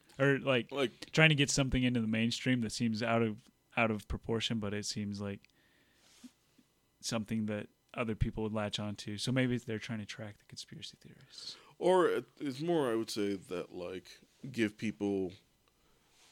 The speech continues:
Speaker 2: like, trying to remind people to lampoon conspiracy theories. Like, I feel like every generation kinda does that.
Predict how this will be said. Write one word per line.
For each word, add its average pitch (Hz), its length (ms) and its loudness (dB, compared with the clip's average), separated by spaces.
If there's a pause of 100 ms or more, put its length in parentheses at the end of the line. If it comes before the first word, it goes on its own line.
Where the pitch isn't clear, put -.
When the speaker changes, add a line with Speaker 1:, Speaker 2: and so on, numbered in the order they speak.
(120)
Speaker 2:
like, 85 360 -6
trying 139 240 0
to 131 40 0
remind 107 380 0
people 98 280 -4
to - 140 -12
lampoon 95 760 -6
conspiracy - 580 -8
theories. 62 420 -12
Like, 104 280 -2
I 123 60 0
feel 151 180 0
like 135 160 2
every 135 240 2
generation 107 580 -2
kinda 87 240 -8
does 87 360 -6
that. 98 220 -2